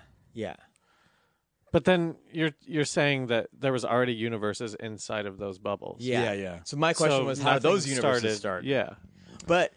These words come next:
Speaker 1: but
Speaker 3: I will never
Speaker 1: we'll
Speaker 3: know
Speaker 1: never
Speaker 3: that.
Speaker 1: know. We'll never know.
Speaker 2: We'll never know any of this. I
Speaker 3: Yeah,
Speaker 2: mean, that's a
Speaker 3: exactly.
Speaker 2: shitty theory
Speaker 1: Yeah, but no, but
Speaker 2: because
Speaker 1: our brains can go as far as
Speaker 3: Well,
Speaker 1: thinking
Speaker 3: well
Speaker 1: of two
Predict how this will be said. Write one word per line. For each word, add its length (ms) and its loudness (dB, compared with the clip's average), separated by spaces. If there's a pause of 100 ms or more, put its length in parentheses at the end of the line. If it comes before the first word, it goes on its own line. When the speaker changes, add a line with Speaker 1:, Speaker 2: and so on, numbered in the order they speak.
(140)
Speaker 1:
but 260 2
Speaker 3:
I 180 2
will 280 2
never 420 0
Speaker 1:
we'll 140 4
Speaker 3:
know 60 2
Speaker 1:
never 240 4
Speaker 3:
that. 60 0
Speaker 1:
know. 240 0 (120)
We'll 180 4
never 260 2
know. 220 2
Speaker 2:
We'll 120 4
never 200 4
know 140 4
any 180 4
of 80 2
this. 240 -2
I 60 4
Speaker 3:
Yeah, 80 4
Speaker 2:
mean, 80 2
that's 180 2
a 40 2
Speaker 3:
exactly. 420 2
Speaker 2:
shitty 60 -10
theory 140 0
Speaker 1:
Yeah, 140 6
but 120 6
no, 200 4
but 120 2
Speaker 2:
because 80 -6
Speaker 1:
our 140 4
brains 680 0
can 440 0
go 280 2
as 160 -4
far 320 2
as 160 -4
Speaker 3:
Well, 100 6
Speaker 1:
thinking 140 -2
Speaker 3:
well 140 6
Speaker 1:
of 60 -2
two 440 0